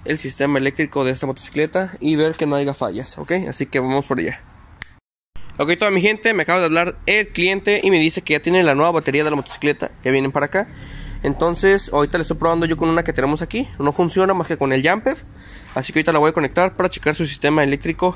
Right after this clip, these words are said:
a ver qué tal funciona. Entonces, colocamos negativo en negativo y el positivo con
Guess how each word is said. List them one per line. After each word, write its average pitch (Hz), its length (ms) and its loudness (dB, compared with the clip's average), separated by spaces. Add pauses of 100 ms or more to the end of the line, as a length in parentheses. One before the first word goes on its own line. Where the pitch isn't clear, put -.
a 139 80 -4
ver 131 140 0
qué 131 120 -4
tal 131 200 0
funciona. 127 460 -6 (880)
Entonces, 156 540 -6
colocamos 143 720 -2
negativo 131 800 -4
en - 180 -8
negativo 123 640 -4 (400)
y 170 220 0 (880)
el 135 200 -2
positivo 147 720 0 (420)
con 92 220 -4